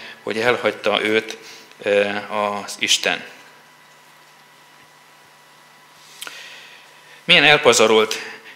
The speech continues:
élete volt Sámsonnak, és talán sírhatnékunk támad, mert Sámson mindennel rendelkezett ahhoz, hogy egy szép életet éljen, és egy igazi szabadító legyen. Mi kellett volna még hozzá?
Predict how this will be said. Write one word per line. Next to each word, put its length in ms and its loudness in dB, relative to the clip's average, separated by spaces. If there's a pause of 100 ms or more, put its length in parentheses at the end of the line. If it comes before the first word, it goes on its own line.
(140)
élete 400 4
volt 300 0
Sámsonnak, 640 0
és 100 0
talán 260 2
sírhatnékunk 720 0
támad, 420 0
mert 320 -6 (720)
Sámson 640 2
mindennel 500 4
rendelkezett 840 2
ahhoz, 640 2 (360)
hogy 160 -6
egy 80 0
szép 340 4
életet 540 0
éljen, 300 0
és 140 -6
egy 140 -2
igazi 260 -2
szabadító 560 -4
legyen. 320 -6
Mi 200 -2
kellett 360 6
volna 240 2
még 160 4
hozzá? 400 2